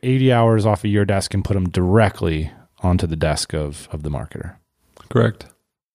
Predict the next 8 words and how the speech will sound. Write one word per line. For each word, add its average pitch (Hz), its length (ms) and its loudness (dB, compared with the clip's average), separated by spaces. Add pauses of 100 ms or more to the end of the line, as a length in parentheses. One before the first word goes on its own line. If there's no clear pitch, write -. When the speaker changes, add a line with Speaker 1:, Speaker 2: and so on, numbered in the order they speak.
(120)
Speaker 1:
At 131 160 0
the 135 60 4
end 143 60 6
of 135 60 8
the 123 60 4
day, 104 580 2 (680)
you're 117 160 4
paying 95 920 0